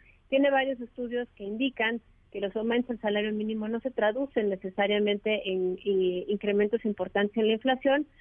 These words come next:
pero bueno, pues al final del día, eh, la, la intuición misma nos puede decir que es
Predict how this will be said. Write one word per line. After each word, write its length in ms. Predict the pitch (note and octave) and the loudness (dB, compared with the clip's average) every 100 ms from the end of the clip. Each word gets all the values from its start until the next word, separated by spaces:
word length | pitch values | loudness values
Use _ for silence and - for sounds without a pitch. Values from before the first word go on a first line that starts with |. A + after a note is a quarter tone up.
| _ _ | _ _
pero 220 | - C#4+ | 0 2
bueno, 280 | C4 C4 C4+ - | 2 0 -2 -8
pues 160 | G#3 G3+ - | -10 -10 -6
al 140 | G#3+ | -6
final 280 | A3 A3 A3+ | -4 -4 -2
del 160 | A#3 | -4
día, 280 | A3+ A3+ A#3 - | -2 0 -2 -4
eh, 100 | - D#3 | -18 -18
la, 120 | F3+ F3 | -16 -14
la 160 | - F#3+ | -4 -2
intuición 520 | G3 G3+ - B3 A#3+ | 0 -2 0 0 2
misma 320 | A#3+ G#3+ G#3+ | 0 -2 -2
nos 120 | G3+ F#3 | -4 -6
puede 220 | G3+ G#3 | -2 0
decir 340 | G#3 G#3 A3+ A3+ _ _ _ | 0 0 -2 -2 _ _ _
que 200 | - B3 | -4 -2
es 80 | A#3+ | -2